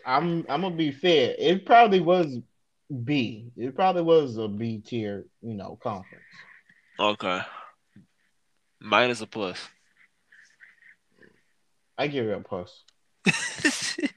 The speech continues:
Speaker 2: I, I, I give it, I give about, like, a s-, about an eight, no, seven, seven point five. 'Cause the Mario, the Mario game, uh,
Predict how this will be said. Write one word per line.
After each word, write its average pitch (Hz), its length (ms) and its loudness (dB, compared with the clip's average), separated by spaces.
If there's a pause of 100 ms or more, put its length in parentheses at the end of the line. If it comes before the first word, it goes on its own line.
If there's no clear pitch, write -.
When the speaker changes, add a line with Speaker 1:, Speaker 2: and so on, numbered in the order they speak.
(1300)
Speaker 2:
I, 165 680 6
I, 202 360 2 (200)
I 190 140 8
give 247 240 -4
it, 165 140 -4 (600)
I - 120 -14
give - 180 -8
about, 69 200 -4
like, 69 160 -8
a - 20 -14
s-, - 220 -14 (180)
about - 140 -6
an - 100 -6
eight, 131 260 -8 (100)
no, 123 220 -10
seven, 123 380 -12 (160)
seven 98 240 -6
point 147 240 -8
five. 117 340 -8 (1300)
'Cause 147 280 4
the 131 60 -2
Mario, 147 720 4
the 135 80 -14
Mario 131 340 -6
game, 123 520 -8 (800)
uh, 101 800 -6